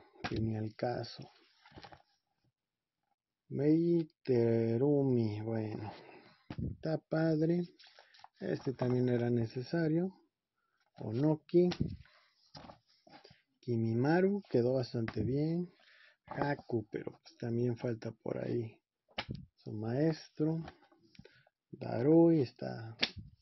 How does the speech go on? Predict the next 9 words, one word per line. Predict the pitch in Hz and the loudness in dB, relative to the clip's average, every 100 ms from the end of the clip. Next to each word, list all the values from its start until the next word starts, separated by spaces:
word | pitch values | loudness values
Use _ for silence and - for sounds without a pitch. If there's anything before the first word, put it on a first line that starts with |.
| _ | _
espantoso. | - _ 113 107 - 165 165 - 165 160 _ _ - - - - _ _ _ - | -20 _ -12 -12 -2 0 0 -2 -6 -6 _ _ -20 -20 -20 -20 _ _ _ -14
Karui | 123 113 143 156 156 | -6 0 4 4 2
también. | - 107 110 113 156 170 170 175 165 _ _ _ _ _ _ - - - - - - - - - - | -4 -8 -4 2 4 6 4 0 -4 _ _ _ _ _ _ -16 -16 -20 -20 -20 -20 -20 -18 -18 -12
Konohamaru. | 107 104 101 - 160 156 156 160 160 175 175 _ - - 180 - _ - - - - - _ - - - - _ _ _ - | -8 -8 -8 0 4 4 4 2 0 -2 -8 _ -10 -6 -8 -10 _ -20 -20 -20 -20 -20 _ -12 -12 -12 -20 _ _ _ -12
Ay, | 131 127 110 | -6 -6 -6
se | 120 104 | -8 -8
me | 98 101 | -8 -10
dobló. | 110 110 127 156 180 175 _ - _ _ _ - _ _ _ _ _ _ _ _ _ - - - | -8 -4 0 0 0 -2 _ -20 _ _ _ -20 _ _ _ _ _ _ _ _ _ -20 -20 -8
Fukasaku. | 123 117 127 117 165 175 - 180 190 202 | -6 -2 -2 2 6 4 6 8 8 6